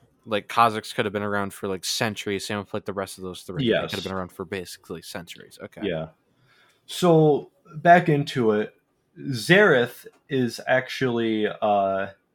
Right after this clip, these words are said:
Speaker 2: Azir's slave, who was also his best friend and guide. Uh, and he saw him as a naive emperor.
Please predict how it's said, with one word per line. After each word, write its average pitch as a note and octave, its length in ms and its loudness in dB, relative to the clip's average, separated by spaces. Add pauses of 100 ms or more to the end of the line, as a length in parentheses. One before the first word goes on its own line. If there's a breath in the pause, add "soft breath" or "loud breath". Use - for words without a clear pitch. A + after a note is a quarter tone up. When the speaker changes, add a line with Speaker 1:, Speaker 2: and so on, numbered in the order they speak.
Speaker 2:
Azir's A#2+ 400 0
slave, G2+ 520 -2
who A#2+ 100 -2
was G#2 180 -2
also A#2+ 360 -2
his G2+ 400 -4 (320)
best E3 260 4
friend C3+ 460 -2 (340)
and A2+ 180 -2
guide. F2+ 440 2 (1000)
Uh, A2+ 380 6 (280)
and B2+ 120 -2
he C#3+ 80 2
saw E3 240 6
him D#3+ 160 4
as C3+ 120 2
a B2+ 80 0
naive B2 480 0
emperor. F2+ 600 -8